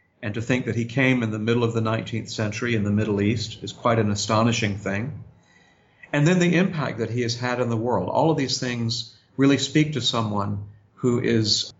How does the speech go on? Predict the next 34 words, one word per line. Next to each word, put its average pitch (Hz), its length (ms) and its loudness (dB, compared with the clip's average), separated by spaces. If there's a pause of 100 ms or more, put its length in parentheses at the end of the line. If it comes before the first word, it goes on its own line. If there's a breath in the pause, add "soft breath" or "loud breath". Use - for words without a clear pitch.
(220)
among 135 300 6
those 120 200 4
great 123 500 -2 (460)
ones 101 500 -8
of, 104 280 -6
of 107 100 -6
history 113 420 -2
who 104 160 -2
have 104 220 -2
come 113 240 0
in 104 80 0
the 104 80 0
past. 101 500 -2 (300 loud breath)
So 135 220 2
I 127 300 4 (600)
took 175 220 2
on 143 160 2
the 127 60 0
challenge, 131 560 -4
fully 143 340 0
realizing 120 600 0
how 110 180 -2
daunting 117 540 0
that 104 120 -4
it 104 100 -6
would 107 160 -4
be, 110 200 2
and 101 100 0
I 104 60 0
would 107 160 2
not 117 240 2
present 117 480 -2 (420 soft breath)
any 127 280 4
claim 107 520 -2